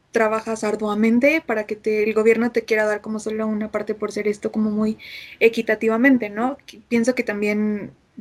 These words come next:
también, pues, depende de tu esfuerzo, es la contribución que vas a tener.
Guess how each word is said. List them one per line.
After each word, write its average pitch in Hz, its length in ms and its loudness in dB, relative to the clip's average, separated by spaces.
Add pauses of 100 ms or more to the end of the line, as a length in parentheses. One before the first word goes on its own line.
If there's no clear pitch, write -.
también, 220 520 0
pues, 233 160 4
depende 226 340 2
de 226 80 4
tu 220 120 -8
esfuerzo, 220 500 -2
es 214 180 0
la 220 240 0
contribución 214 520 -2
que 214 100 2
vas 202 140 -4
a - 60 -18
tener. 233 300 0